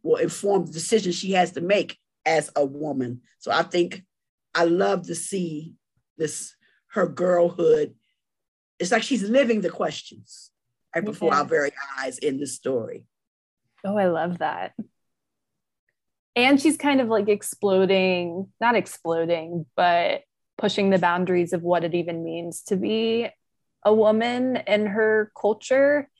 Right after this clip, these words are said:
Speaker 1: Mm-hmm.
Speaker 2: Um, because
Speaker 1: And even
Speaker 2: she's
Speaker 1: the way she left home, you know,
Speaker 2: Yes.
Speaker 1: she had to basically sneak. <laughs>
Speaker 2: Right.
Speaker 1: So, and, and, and I know we're gonna, later gonna talk more about this mathematics and stem
Speaker 2: Mm-hmm.
Speaker 1: thing, but this, it's interesting to me too.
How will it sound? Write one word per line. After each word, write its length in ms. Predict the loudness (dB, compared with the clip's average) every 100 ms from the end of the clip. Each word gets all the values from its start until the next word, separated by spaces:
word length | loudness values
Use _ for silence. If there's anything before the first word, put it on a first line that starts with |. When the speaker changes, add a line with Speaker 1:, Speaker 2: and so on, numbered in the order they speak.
| _ _ _
Speaker 1:
Mm-hmm. 100 | -4
Speaker 2:
Um, 840 | -2 0 0 0 -2 -4 -6 -8 -8 _ _ _ -20 -20 _ _ _ _ _ _ _ _ _
because 300 | 0 4 4
Speaker 1:
And 0 |
even 200 | 4 2
Speaker 2:
she's 60 | 4
Speaker 1:
the 60 |
way 120 | 4 2
she 140 | 0 2
left 280 | 2 0
home, 500 | -2 -2 -2 -4 -10 -4
you 80 | 0
know, 60 | 4
Speaker 2:
Yes. 100 | 4
Speaker 1:
she 120 | 4
had 160 | 2 2
to 40 |
basically 400 | 0 0 2 -2
sneak. 560 | -2 -2 0 0 -6 -6
<laughs> 0 | -6 -2 -4 -2 2
Speaker 2:
Right. 240 | 2 2 -4 -14 0
Speaker 1:
So, 300 | 2 2 -4 -4
and, 340 | -2 -2 -4 -4
and, 220 | 0 0 2
and 140 | 2
I 40 |
know 120 | 4 4
we're 80 |
gonna, 160 | 4 2
later 120 | 0
gonna 160 | 0 -2
talk 220 | -4 -4
more 140 | -4
about 240 | -4 -6 -8
this 200 | -18 -16 -6
mathematics 760 | -4 -2 -2 0 2 2 0
and 200 | -10 -10
stem 420 | -12 0 2 4
Speaker 2:
Mm-hmm. 60 | 2
Speaker 1:
thing, 220 | 0 0
but 220 | -4 -8 -8 -20 -20 _ -2
this, 460 | -2 0 -10 -14 _ _ _ _ _ _ _ _ 0
it's 240 | 2 2 4
interesting 480 | 4 4 4 2
to 140 | 2 2
me 160 | 4
too. 580 | 2 -2 2 4 2 0